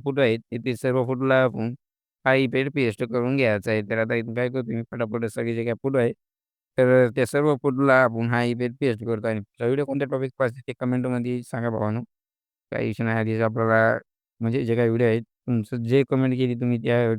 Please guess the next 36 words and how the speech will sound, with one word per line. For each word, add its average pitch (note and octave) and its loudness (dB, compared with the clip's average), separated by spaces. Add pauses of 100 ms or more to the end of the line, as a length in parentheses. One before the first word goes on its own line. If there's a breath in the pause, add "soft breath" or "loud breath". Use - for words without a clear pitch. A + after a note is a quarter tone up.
टॉपिकवरती A#2 0
आपल्या A#2 -2
चॅनलवरती A#2 -2
व्हिडिओ A2 0
येत A#2+ -4
असतात, A#2+ -6 (540)
त्यामुळे A2 -2
तुम्ही A2 -4
तेवढं G#2+ -4
काम G#2 -6
करून G#2+ -4
घ्यायचं G#2 -6
आहे. G#2+ -6 (440)
तर E3 0
बघू E3 4
शकता, D3+ 4
अशा C#3 4
प्रकारे C3+ 4
आपण B2+ 2
जे A#2+ 0
काय A#2+ 2
सर्व B2 0
फोटोला B2+ 2
आपण A#2 0
हा A#2+ 2
इफेक्ट A#2+ -2
पेस्ट A#2 -2
करून A#2+ -2
घेतलेला A2+ -2
आहे. G#2 -4 (500)
तर C3+ -2
त्यानंतर D3 0
इथून C3 -2
बॅक A2+ 0
यायचं C3 0
आहे B2+ 0